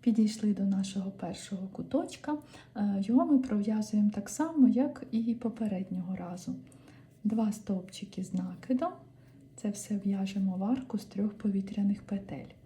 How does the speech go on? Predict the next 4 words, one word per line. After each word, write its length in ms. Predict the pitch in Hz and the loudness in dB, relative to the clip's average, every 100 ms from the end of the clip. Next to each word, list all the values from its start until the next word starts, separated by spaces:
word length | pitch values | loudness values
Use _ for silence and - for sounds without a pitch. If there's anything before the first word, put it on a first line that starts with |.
| - - - - | -20 -20 -20 -8
Один, 720 | 190 185 185 180 190 247 - - - - - - | -4 -4 -4 -2 6 8 8 2 -12 -20 -20 -20
сюди 520 | - - 196 190 185 | -14 -6 -4 -2 -6
ж 120 | 160 - | -6 -12
два 480 | 180 180 180 240 | -10 -6 2 2